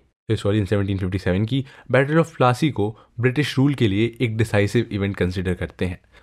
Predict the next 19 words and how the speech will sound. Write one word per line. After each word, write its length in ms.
पर 80
Battle 340
of 80
Vandewash 460
के 120
बाद 300
ब्रिटिश 400
ईस्ट 200
इंडिया 180
कंपनी 460
इंडिया 300
में 180
एक 160
सोल 260
पावर 260
बनकर 320
इमर्ज 280
हुई 180
थी। 220